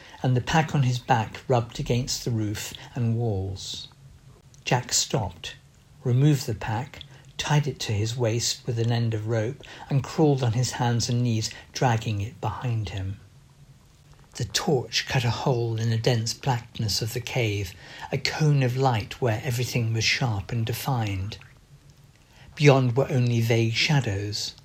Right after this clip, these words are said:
Jack looked at the floor of the cave, which was rougher than he had expected,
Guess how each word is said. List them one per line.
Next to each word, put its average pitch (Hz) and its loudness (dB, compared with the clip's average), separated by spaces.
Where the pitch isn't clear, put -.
Jack - 0
looked 131 0
at 147 -4
the 131 -2
floor 127 8
of 113 0
the 123 0
cave, 117 4
which - -2
was 123 2
rougher 143 2
than 120 0
he 117 2
had 113 0
expected, - -4